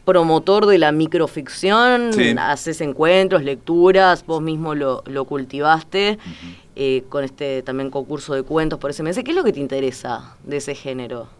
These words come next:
Speaker 2: Mirá, me interesaba, me, creo que alguien me dijo una vez, cuando, cuando me vio tan embalado con el Te cuento qué, este, y aparte después sa-, saqué un librito de microficción, eh,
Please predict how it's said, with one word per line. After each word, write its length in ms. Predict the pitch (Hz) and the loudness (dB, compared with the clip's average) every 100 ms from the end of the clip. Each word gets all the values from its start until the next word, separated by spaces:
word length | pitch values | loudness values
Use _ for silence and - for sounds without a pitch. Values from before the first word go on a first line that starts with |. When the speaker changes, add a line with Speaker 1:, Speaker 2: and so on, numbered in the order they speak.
| _ - | _ -16
Speaker 2:
Mirá, 580 | 147 151 156 160 147 | -6 0 2 4 4
me 120 | 123 123 | 2 0
interesaba, 760 | 117 123 117 170 165 156 131 | 0 -2 -2 0 2 4 2
me, 140 | 107 113 | -2 -6
creo 180 | 160 180 | -4 -4
que 180 | 147 - | -4 -4
alguien 300 | 113 151 139 | -2 -2 -2
me 80 | 110 | -4
dijo 180 | 113 113 | -6 -6
una 140 | 104 | -4
vez, 300 | 110 131 - | -4 -6 -8
cuando, 460 | - 90 87 82 76 | -10 -10 -8 -8 -10
cuando 520 | 85 85 82 80 76 - | -12 -10 -10 -12 -16 -18
me 180 | 82 90 | -12 -8
vio 200 | 95 113 | -4 -4
tan 200 | 113 113 | -4 -4
embalado 500 | 104 90 90 110 104 | -4 -2 0 2 2
con 100 | 87 | 0
el 100 | 85 | -6
Te 120 | - | -6
cuento 360 | 85 98 87 87 | -6 -4 -4 -6
qué, 340 | - 113 139 - _ - - - | -2 0 0 -4 _ -20 -20 -16
este, 520 | - 87 - - 85 87 | -10 -10 -10 -8 -8 -4
y 80 | 95 | -4
aparte 300 | 92 113 110 | -2 -2 -4
después 220 | 107 113 | -6 -6
sa-, 160 | 101 | -6
saqué 300 | 90 - 87 | -6 -8 -6
un 120 | 120 104 | -4 -4
librito 600 | 92 104 107 104 87 82 | -2 -4 -4 -4 -4 -4
de 140 | 87 | -10
microficción, 800 | 90 - 85 87 - 113 120 117 | -12 -14 -14 -16 -12 -6 -4 -4
eh, 340 | 85 78 78 | -6 -8 -12